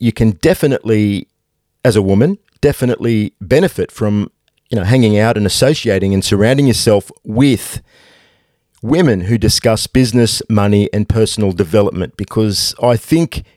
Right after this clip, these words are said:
gone are the days where, I mean, you still see it around, but gone are the days where m-, women sit around at the cafe, the husband's gone to work and stuff like that, and it's soccer mums sitting around in their active wear gossiping. I'm sure it still happens, but from what I can see and the stuff that I see on social media,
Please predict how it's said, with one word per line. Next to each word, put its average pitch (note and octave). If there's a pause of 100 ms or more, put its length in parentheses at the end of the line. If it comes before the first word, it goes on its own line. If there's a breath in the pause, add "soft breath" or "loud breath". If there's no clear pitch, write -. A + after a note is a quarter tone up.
(140)
gone D3+
are E3
the B2
days A2+
where, G2
I -
mean, B2
you A#2+
still D3
see A#2
it G#2
around, G#2+
but - (560 soft breath)
gone G3
are G3
the D#3
days C3
where A#2
m-, B2+
women C3+
sit -
around A2+
at -
the F#2
cafe, G#2+
the F#2+
husband's G2
gone G2+
to F#2
work G2
and F2
stuff -
like F#2
that, G2+
and -
it's G2+
soccer A2
mums G#2+
sitting A2
around G#2 (420 soft breath)
in -
their D3+
active A#2+
wear A2
gossiping. G2
I'm E2+
sure C3
it -
still -
happens, C3+ (680 soft breath)
but -
from B2+
what D#3+
I G#3
can C3+
see A2
and G#2
the F#2+
stuff -
that A#2+
I A#2
see A2
on G2
social G2
media, G2+